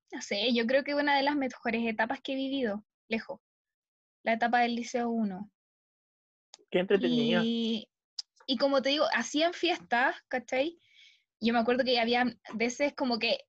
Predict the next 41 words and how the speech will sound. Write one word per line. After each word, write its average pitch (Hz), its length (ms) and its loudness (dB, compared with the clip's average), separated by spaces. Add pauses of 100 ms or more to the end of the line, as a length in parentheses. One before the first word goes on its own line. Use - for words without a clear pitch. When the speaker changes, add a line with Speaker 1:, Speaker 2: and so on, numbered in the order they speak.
(140)
Speaker 1:
se 254 160 4
notaba 240 340 2
cuando 302 220 2
habían 320 220 0
fiesta 262 540 0
y 247 200 0
mis 240 140 2
compañeras 240 500 0
iban 320 420 2
porque 233 380 -2
llegaban 240 380 2
contando 277 560 0
con 269 220 -2
cuántos 262 360 0
habían 269 240 2
ponceado, 220 640 0 (160)
¿cachai? 226 460 -6 (120)
<laughs> - 1300 0
Y 254 180 6
yo 302 140 4
como 339 240 6
súper 320 400 0
alejada 339 400 2
de 330 100 4
ese - 180 10
mundo, 269 540 2
po. 180 300 -8
Speaker 2:
¿Y 208 180 6
toda, 196 340 6 (320)
pero 190 320 0
en, 180 240 -8
en 170 180 -4
dónde? 156 300 -2
¿En 147 60 -6
Santiago? 196 600 -2
En 165 300 -4
Speaker 1:
Sí, 339 200 2
en 339 120 2
Santiago, 302 400 2
en 247 100 0
Santiago. 240 440 -6